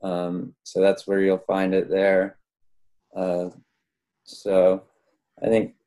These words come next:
that's awesome what you're doing, and, um, I think it's great.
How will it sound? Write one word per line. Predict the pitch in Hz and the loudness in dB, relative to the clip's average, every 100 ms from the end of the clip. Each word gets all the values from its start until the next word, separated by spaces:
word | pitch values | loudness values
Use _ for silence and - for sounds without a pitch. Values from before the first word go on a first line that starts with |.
| _ - | _ 2
that's | - - - | 2 2 4
awesome | 110 113 117 110 | 4 6 2 2
what | 104 101 | 2 0
you're | 98 | 0
doing, | 104 104 104 101 | 0 0 -2 -2
and, | 92 90 90 - _ _ _ _ | -4 -4 -8 -14 _ _ _ _
um, | 90 95 92 92 92 95 _ _ _ _ _ - | -6 -4 -4 -4 -6 -8 _ _ _ _ _ -12
I | 98 | -6
think | 104 95 | -4 -4
it's | 95 - | -6 -8
great. | - 101 101 101 - | -8 0 2 2 -2